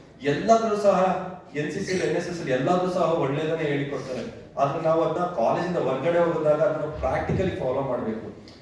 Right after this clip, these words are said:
ಬರೀ ಥಿಯರಿಯಾಗಿ ಇಟ್ಕೋಬಾರ್ದು. ನಾವು ಯಾವಾಗ ನಮ್ಮ ಈ ಕಲ್ತಿದ್ದನ್ನ ಪ್ರಾಕ್ಟಿಕಲ್ ಆಗಿ ನಮ್ಮ ಲೈಫ್ ಅಲ್ಲಿ ಇಂಪ್ಲಿಮೆಂಟ್ ಮಾಡ್ಕೊಳ್ತೀವಿ, ಆಗ ಮಾತ್ರ ನಮ್ಮ ದೇಶ, ನಮ್ಮ ಕೊಡಗು, ನಮ್ಮ ಕರ್ನಾಟಕ ಎಲ್ಲ ಸಹ ಚೆನ್ನಾಗಿರುತ್ತೆ.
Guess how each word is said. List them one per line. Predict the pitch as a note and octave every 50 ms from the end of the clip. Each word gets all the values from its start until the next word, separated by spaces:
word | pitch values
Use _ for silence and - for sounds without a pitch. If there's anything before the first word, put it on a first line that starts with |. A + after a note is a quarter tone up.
| - - -
ಬರೀ | D3+ - A3 -
ಥಿಯರಿಯಾಗಿ | - - D3+ E3+ F3+ G3 A3 A3 G#3+ G#3+ F#3+ F#3 F3+
ಇಟ್ಕೋಬಾರ್ದು. | - F#3 F3+ F#3+ F#3+ - E3+ D3+ - - - - - - - - - - -
ನಾವು | C#3+ D3 E3+ F3+ F3
ಯಾವಾಗ | E3+ E3+ - - F#3 F#3 F#3 G3
ನಮ್ಮ | F#3+ F#3+ F#3+ F3 E3+ F3 E3+ D#3+ D#3+ D#3
ಈ | - - - - - - -
ಕಲ್ತಿದ್ದನ್ನ | - C#3+ C#3+ - - - - F#3+ F#3+ F#3+
ಪ್ರಾಕ್ಟಿಕಲ್ | F3+ - - D#3+ C#3+ C#3+ C#3+ - E3+ E3 E3 D#3+ D#3 D#3
ಆಗಿ | D3+ D3
ನಮ್ಮ | D3+ C#3 C3+ C#3 C3 B2+
ಲೈಫ್ | B2+ - - D3+
ಅಲ್ಲಿ | D#3 D#3
ಇಂಪ್ಲಿಮೆಂಟ್ | C3+ - D#3 D#3+ E3 G3+ A#3 -
ಮಾಡ್ಕೊಳ್ತೀವಿ, | - - - - - - - - C#3 D3 D#3 - - - - - - -
ಆಗ | - - D3+ D#3+ E3+ E3
ಮಾತ್ರ | D#3+ D#3 - - D3
ನಮ್ಮ | C#3+ C#3 - - A#2+ A#2
ದೇಶ, | B2+ C#3 D#3+ - -
ನಮ್ಮ | C#3+ C3 - - - - - - -
ಕೊಡಗು, | C#3+ C#3+ D3 E3+ E3 D3 C#3
ನಮ್ಮ | A#2+ - B2+ B2
ಕರ್ನಾಟಕ | B2 B2+ B2+ - D#3+ D#3+ - C#3+ - - C#3 - - - - - - - - -
ಎಲ್ಲ | - - - C#3 D#3 E3
ಸಹ | E3 E3 E3 - E3+ E3 -
ಚೆನ್ನಾಗಿರುತ್ತೆ. | - A#2+ B2 B2+ B2+ B2+ B2+ B2 B2 B2 C3